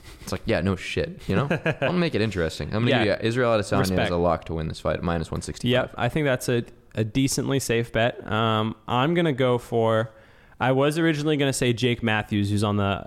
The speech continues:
Speaker 2: on the undercard or the prelim card, and he's a, he's an Australian guy who's a, <laughs> but he's
Speaker 1: I
Speaker 2: a
Speaker 1: forgot
Speaker 2: min-
Speaker 1: you're a prelim guy.
Speaker 2: He's a, I do like the prelims. He's a minus six hundred favorite though, and since you just talked a little bit of smack on that, I'm gonna give a different lock.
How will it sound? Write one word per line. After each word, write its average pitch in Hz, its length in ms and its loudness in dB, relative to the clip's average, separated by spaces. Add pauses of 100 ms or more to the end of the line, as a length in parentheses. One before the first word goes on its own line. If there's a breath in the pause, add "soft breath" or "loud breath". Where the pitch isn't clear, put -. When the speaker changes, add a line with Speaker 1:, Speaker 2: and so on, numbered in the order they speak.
(100)
Speaker 2:
on 107 140 0
the 104 100 2
undercard 101 600 2
or 107 120 2
the 101 80 0
prelim 104 380 0
card, 98 260 0
and 98 140 0
he's 98 200 0
a, 90 240 0 (460 loud breath)
he's 113 140 0
an 117 60 2
Australian 104 480 0
guy 98 200 0
who's 101 160 0
a, 110 80 2 (140)
<laughs> - 120 -18
but 117 120 -2
he's 131 140 4
Speaker 1:
I - 20 2
Speaker 2:
a - 20 0
Speaker 1:
forgot 127 200 4
Speaker 2:
min- 87 80 2
Speaker 1:
you're 98 100 4
a 87 40 -4
prelim 92 460 0
guy. 90 200 2
Speaker 2:
He's 151 240 0
a, 139 200 2
I 120 80 0
do 135 160 2
like 123 140 0
the - 80 -14
prelims. 113 320 0
He's 165 140 2
a 190 40 4
minus 180 300 0
six - 240 0
hundred 131 260 0
favorite 120 340 0
though, 117 220 4
and 113 320 0
since 127 180 0
you 120 80 -4
just 113 300 -2
talked 117 220 0
a - 20 0
little 113 120 4
bit 110 100 4
of 101 60 0
smack 104 260 0
on 104 100 0
that, 104 180 2
I'm 117 140 0
gonna 123 140 2
give 113 160 0
a 101 40 0
different 101 300 0
lock. 95 280 -2